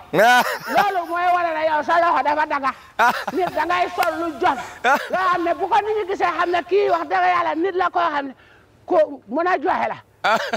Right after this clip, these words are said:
Speaker 2: Joxe. Dafa nekk ci xol.
Speaker 1: <laughs>
Speaker 2: Diomaye nag, li ma la xamal mooy,
Speaker 1: Uh-huh.
Speaker 2: bul am loo xam ne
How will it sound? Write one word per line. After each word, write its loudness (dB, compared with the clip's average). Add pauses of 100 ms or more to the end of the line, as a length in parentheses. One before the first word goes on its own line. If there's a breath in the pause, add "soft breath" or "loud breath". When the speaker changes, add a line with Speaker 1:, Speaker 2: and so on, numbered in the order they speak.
(120)
Speaker 2:
Joxe. 0 (120)
Dafa 0
nekk -2 (120)
ci -2
xol. 0 (260)
Speaker 1:
<laughs> -4
Speaker 2:
Diomaye 2
nag, 2
li -2
ma 2
la 2 (100)
xamal 2
mooy, 0 (220)
Speaker 1:
Uh-huh. 2
Speaker 2:
bul -4
am 0
loo 2
xam 0
ne 0